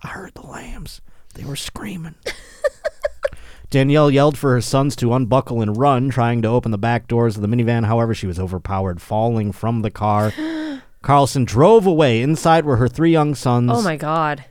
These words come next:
Speaker 1: He just drove off with all three kids. He drove away with my babies. I
Speaker 2: And they
Speaker 1: couldn't
Speaker 2: lived
Speaker 1: stop
Speaker 2: happily
Speaker 1: it. <laughs>
Speaker 2: ever after.
Speaker 1: Yeah.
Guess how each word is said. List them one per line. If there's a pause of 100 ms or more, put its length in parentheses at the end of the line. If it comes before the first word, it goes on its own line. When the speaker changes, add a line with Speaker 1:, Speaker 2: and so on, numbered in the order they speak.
Speaker 1:
He
just
drove
off
with
all
three
kids.
He
drove
away
with
my
babies. (160)
I
Speaker 2:
And
they
Speaker 1:
couldn't
Speaker 2:
lived
Speaker 1:
stop
Speaker 2:
happily
Speaker 1:
it.
<laughs>
Speaker 2:
ever
after.
Speaker 1:
Yeah.